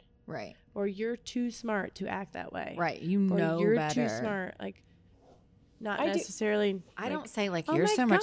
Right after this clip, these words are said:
Speaker 1: smarter
Speaker 2: gosh,
Speaker 1: than"
Speaker 2: you're so
Speaker 1: No,
Speaker 2: smart.
Speaker 1: and
Speaker 2: You're
Speaker 1: I don't,
Speaker 2: wonderful."
Speaker 1: I know. I don't try not to do that.
Speaker 3: But I
Speaker 1: That
Speaker 3: think, too, like,
Speaker 1: extreme.
Speaker 3: like, I will try to say, like, instead of,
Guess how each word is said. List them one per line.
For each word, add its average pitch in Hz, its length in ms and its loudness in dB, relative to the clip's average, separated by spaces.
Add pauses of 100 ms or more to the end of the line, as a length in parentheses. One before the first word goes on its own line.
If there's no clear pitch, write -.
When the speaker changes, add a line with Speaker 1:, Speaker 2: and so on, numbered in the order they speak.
(120)
Speaker 1:
smarter 185 300 6
Speaker 2:
gosh, 180 80 6
Speaker 1:
than" 175 220 2
Speaker 2:
you're 339 180 2
so 403 160 -6
Speaker 1:
No, 415 120 -2
Speaker 2:
smart. 254 760 4
Speaker 1:
and 220 120 2
Speaker 2:
You're - 80 2
Speaker 1:
I 240 160 4
don't, 302 120 2
Speaker 2:
wonderful." 226 480 0
Speaker 1:
I 208 120 2
know. 156 260 0
I 196 80 0
don't 226 120 -6
try 220 180 -4
not 180 200 -4
to 143 80 -4
do 147 160 -6
that. 131 440 -8 (440)
Speaker 3:
But 262 80 2
I 277 60 6
Speaker 1:
That 285 80 0
Speaker 3:
think, 294 180 -2
too, 277 160 -4
like, 202 160 2
Speaker 1:
extreme. 185 120 -2
Speaker 3:
like, 190 240 -2
I 208 100 4
will 240 140 0
try 185 260 0
to 180 100 -6
say, 175 260 2
like, 170 180 0
instead 185 360 2
of, 180 200 0